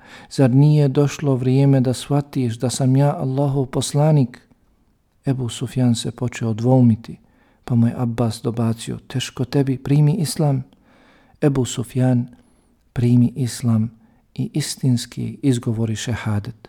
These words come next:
svjedočenje da nema Boga dostojnog obožavanja pored Allaha i da je Muhammed Allahov poslanik. Zatim je Allahov poslanik, alejhi salatu vesselam, naredio Abbasu da zadrži Ebu Sufjana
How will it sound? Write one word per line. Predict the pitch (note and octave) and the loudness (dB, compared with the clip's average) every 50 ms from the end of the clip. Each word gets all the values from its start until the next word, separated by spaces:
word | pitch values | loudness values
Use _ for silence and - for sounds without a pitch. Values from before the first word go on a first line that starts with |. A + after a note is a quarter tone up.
| _ _ | _ _
svjedočenje | - - - C#3 C3+ C3 C3+ C3 - - B2+ B2+ B2+ B2 A#2+ A#2+ - - - - - _ - | -12 -4 0 2 2 2 2 0 0 2 2 4 4 2 0 -4 -12 -20 -20 -20 -16 _ 0
da | C3 | 4
nema | A2+ A#2 B2+ D3 D3+ D3 C#3+ C#3 | 6 8 8 8 8 6 4 2
Boga | B2+ C3 C3+ C3+ C3 C3 A#2+ | 2 2 0 2 2 0 -2
dostojnog | A#2 B2+ B2 B2+ A#2+ - - - B2+ A#2+ A#2+ A2+ A#2 | 0 0 0 0 -2 -2 -4 -2 2 2 2 2 0
obožavanja | A2 G#2+ A2+ A#2 A2 G#2+ A#2 A#2+ B2 B2 B2 A#2+ A#2+ A2+ | -2 -4 -2 -2 -2 0 0 0 0 0 2 2 2 0
pored | A2+ - D#3+ D#3+ D#3 C3 C3+ - | 0 0 0 0 0 0 -2 -2
Allaha | - A#2+ A#2 A2+ A#2+ A#2+ A#2+ A#2+ A2+ A2+ A2 A2+ - - _ _ _ _ _ | -2 -2 0 2 2 2 0 0 0 -2 -4 -4 -8 -16 _ _ _ _ _
i | - C#3+ | -2 0
da | B2 B2 | 2 4
je | A#2+ | 4
Muhammed | A#2 A#2 A2 - - B2 A#2 A2 G#2+ A2 | 4 4 2 2 2 2 4 4 2 0
Allahov | A2 G#2 G#2+ A2 G#2+ B2+ B2+ | -2 -4 -4 -4 -6 -6 -8
poslanik. | B2 - B2+ - - G#2+ G2+ F#2+ G2+ A2+ - - - _ _ _ _ _ _ _ _ _ _ _ _ _ _ _ _ _ _ - | -8 -8 -10 -10 -8 -6 -6 -6 -6 -8 -12 -18 -20 _ _ _ _ _ _ _ _ _ _ _ _ _ _ _ _ _ _ -2
Zatim | A#2 C3+ D#3 F3 - - F#3+ E3 | 2 2 2 2 2 2 4 4
je | D3+ C#3 | 4 4
Allahov | B2+ B2 B2+ C#3 C#3 C#3 C#3 B2 | 4 2 2 0 0 0 -2 -2
poslanik, | - A#2+ - - B2+ B2 B2 A#2+ A#2+ B2+ | -4 -6 -4 0 2 2 2 2 2 0
alejhi | A#2+ A#2+ B2 A#2+ A2+ A#2 | -2 0 0 -2 -2 -4
salatu | A2+ - B2+ A#2 A#2 A#2+ A#2+ A#2+ - A#2+ | -6 -6 -4 -2 -2 -2 -4 -4 -4 -6
vesselam, | A2+ - - B2+ B2 A#2+ | -4 -2 -2 2 4 4
naredio | A#2 A#2 A2+ A#2 B2+ C#3+ C#3 D3 C#3+ C3 | 4 4 4 4 2 2 2 2 2 2
Abbasu | B2 B2 B2+ B2+ B2 C3 B2+ B2 - - C3+ | 2 0 -2 0 0 0 0 0 -2 -4 -6
da | A#2 A2 A2+ | -6 -6 -4
zadrži | G#2 - B2 B2+ B2+ D3 B2+ C3 C3 C3 - - | -2 0 0 0 0 0 -2 0 -2 -4 -2 -4
Ebu | C#3 C3 C#3+ C3 | -2 0 0 0
Sufjana | A#2+ - - A#2 - - A#2 A2+ A#2+ B2 B2+ B2+ B2 | 0 -2 -6 -6 -4 0 2 4 4 6 4 4 2